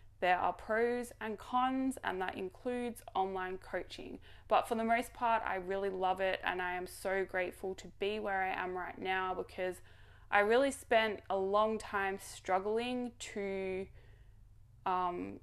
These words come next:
you know, get my first client and to grow my business at the start. I think everyone has that struggle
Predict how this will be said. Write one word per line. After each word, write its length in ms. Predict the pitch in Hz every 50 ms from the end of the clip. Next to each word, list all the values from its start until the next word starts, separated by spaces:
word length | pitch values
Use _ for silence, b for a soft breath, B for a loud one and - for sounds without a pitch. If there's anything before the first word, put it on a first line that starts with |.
| - - - 196
you 100 | 196 190
know, 220 | 175 170 180 185 - -
get 200 | 196 190 - -
my 140 | 185 190
first 320 | 190 - 190 175 185 - -
client 560 | - - 185 180 180 185 190 226 269 262 - -
and 320 | - 175 170 175 175 180 -
to 440 | - - - 185 185 180 175 170 -
grow 280 | - - 180 180 185 190
my 200 | 190 185 185 185
business 480 | - 196 190 190 - 214 202 - -
at 140 | 208 202 -
the 60 | 220
start. 540 | - - - - 226 220 - 240 233 233 - -
I 120 | - 180
think 300 | - - 196 190 185 - -
everyone 400 | 185 185 202 226 226 226 226 226
has 280 | 214 - 226 220 208 - -
that 220 | 226 214 - -
struggle 640 | - - - 220 214 208 226 220 220 220 226 220